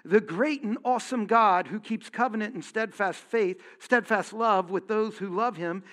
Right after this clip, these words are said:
and keep his commandments." That's a normal Bible prayer where there's this worshipful, humble awe and majesty before God. Samson doesn't even name God.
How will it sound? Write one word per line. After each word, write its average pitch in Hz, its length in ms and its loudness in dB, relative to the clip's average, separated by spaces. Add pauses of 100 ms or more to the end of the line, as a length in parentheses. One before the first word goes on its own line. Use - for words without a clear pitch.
(140)
and 185 140 -4
keep 202 200 -6
his 196 120 -4
commandments." 247 680 -8 (640)
That's 285 260 2
a 349 80 4
normal 277 540 2
Bible 220 420 2
prayer 202 460 -6 (960)
where 220 220 4
there's 208 220 2
this 196 200 -4
worshipful, 220 1200 0 (460)
humble 269 1000 6 (1040)
awe 262 560 6
and 202 200 -2
majesty 185 680 -2
before 160 340 -4
God. 135 420 -12 (1600)
Samson 233 920 0
doesn't 202 400 2
even 156 440 -6
name 202 420 -2
God. - 240 -16